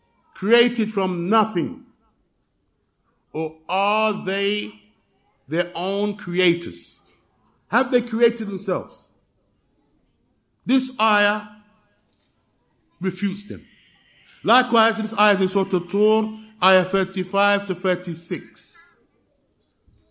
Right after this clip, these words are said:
And likewise, the statement of Allah Ta'ala, again, refuting them. وما لهم بذلك من علم إن هم إلا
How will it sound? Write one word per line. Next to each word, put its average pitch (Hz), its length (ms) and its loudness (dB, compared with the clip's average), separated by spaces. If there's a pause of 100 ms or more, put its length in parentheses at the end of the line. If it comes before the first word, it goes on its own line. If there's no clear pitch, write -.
(200)
And 127 100 0
likewise, 220 640 4
the 196 80 -6
statement 202 400 0
of 202 80 -2
Allah 202 180 2
Ta'ala, 190 760 0
again, 185 720 4 (120)
refuting 214 960 0
them. 151 400 4 (2000)
وما 240 360 4
لهم 226 440 0
بذلك 233 640 0
من 214 360 2
علم 208 640 -2 (300)
إن 247 260 0
هم 190 360 -2 (120)
إلا 254 760 -2